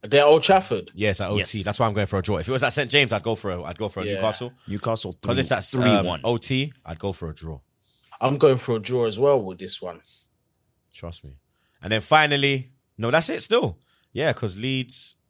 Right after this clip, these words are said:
Speaker 2: Villa, and we
Speaker 3: Yeah,
Speaker 2: spoke
Speaker 3: we talked
Speaker 2: about,
Speaker 3: about
Speaker 2: um,
Speaker 3: all
Speaker 2: Liverpool, Man City.
Speaker 3: Nothing on Monday? No Monday Night Football? Yeah, that's it.
Speaker 2: Nah, that's it. Uh, we've got midweek fixtures this weekend. Well, this week. Well, we would have, but, um,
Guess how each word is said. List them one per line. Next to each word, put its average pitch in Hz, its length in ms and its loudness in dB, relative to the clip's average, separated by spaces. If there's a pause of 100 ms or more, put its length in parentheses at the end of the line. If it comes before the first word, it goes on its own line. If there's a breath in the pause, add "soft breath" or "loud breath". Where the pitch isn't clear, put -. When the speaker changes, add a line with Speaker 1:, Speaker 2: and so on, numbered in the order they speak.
(160)
Speaker 2:
Villa, 107 460 -2
and 98 120 -8
we 98 60 -6
Speaker 3:
Yeah, 90 60 -10
Speaker 2:
spoke 120 200 -6
Speaker 3:
we - 60 -8
talked - 20 -8
Speaker 2:
about, 95 180 -2
Speaker 3:
about 92 220 -6
Speaker 2:
um, 85 60 -4
Speaker 3:
all 92 60 -6
Speaker 2:
Liverpool, 95 340 -8
Man 90 180 -8
City. - 180 -14
Speaker 3:
Nothing 107 240 -10
on 104 80 -10
Monday? 131 300 -10 (160)
No 107 120 -14
Monday 131 240 -12
Night 139 160 -14
Football? - 280 -14
Yeah, 120 100 -12
that's 110 160 -18
it. 131 100 -20 (100)
Speaker 2:
Nah, 127 200 -2
that's 143 220 -6
it. - 200 -8 (120)
Uh, 101 160 0
we've 110 120 -4
got 95 160 -2
midweek 127 380 -4
fixtures 90 380 -12
this - 200 -12
weekend. 87 380 -10
Well, 87 180 -8
this 92 240 -10
week. 90 200 -10
Well, 90 160 -8
we 87 120 -10
would 113 220 -4
have, 101 320 -4
but, 87 220 -8 (440)
um, 78 460 -10